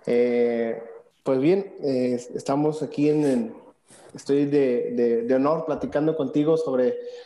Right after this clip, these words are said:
cómo hemos estado, pues, creciendo desde que aquel entonces que nos conocimos en el rancho, ¿recuerdas? Hace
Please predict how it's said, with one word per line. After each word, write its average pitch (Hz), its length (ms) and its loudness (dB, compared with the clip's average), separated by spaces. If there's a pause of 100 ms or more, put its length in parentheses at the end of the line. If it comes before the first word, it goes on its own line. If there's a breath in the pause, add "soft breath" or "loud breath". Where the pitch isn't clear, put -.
(120)
cómo 156 300 0
hemos 160 200 -2
estado, 147 760 0 (420)
pues, 123 160 -2
creciendo 156 640 2
desde 123 280 -2
que 127 160 0
aquel 147 200 0
entonces 143 400 -2
que 135 120 -2
nos 120 120 -2
conocimos 135 540 -4
en 117 80 -4
el 113 100 -2
rancho, 120 400 -6
¿recuerdas? 120 580 -4 (520 loud breath)
Hace 113 480 -4